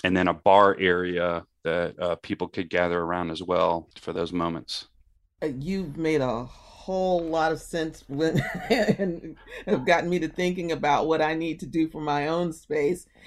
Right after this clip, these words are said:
Speaker 2: And I thought about what you were talking about with the television, you know, and, and not wanting to have the delayed reaction. And people are wondering, "Well, well, what happened with the game a few seconds ago?"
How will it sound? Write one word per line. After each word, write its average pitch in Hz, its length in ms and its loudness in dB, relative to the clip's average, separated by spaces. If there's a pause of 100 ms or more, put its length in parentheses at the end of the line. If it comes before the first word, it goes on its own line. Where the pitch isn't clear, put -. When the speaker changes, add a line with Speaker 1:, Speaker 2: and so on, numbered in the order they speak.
Speaker 2:
And 165 120 2
I 156 60 4
thought 180 260 2
about 175 240 2
what 165 140 -2
you 165 120 -4
were 160 80 0
talking 160 340 -2
about 143 180 0
with 147 100 -2
the 151 80 -10
television, 165 760 -2
you 156 100 -2
know, 147 300 2
and, 143 140 0
and 143 340 -2
not 165 200 2
wanting 165 280 -2
to 151 80 2
have 160 200 0
the 147 80 -2
delayed 147 440 0
reaction. 151 560 0
And 143 80 -4
people 175 240 -4
are 156 80 2
wondering, 165 380 -2
"Well, 151 100 2
well, 147 120 0
what 185 160 -2
happened 220 480 0
with 190 160 -4
the 185 60 -4
game 202 320 0
a 180 40 -6
few 202 240 -2
seconds 214 540 -2
ago?" 127 440 -4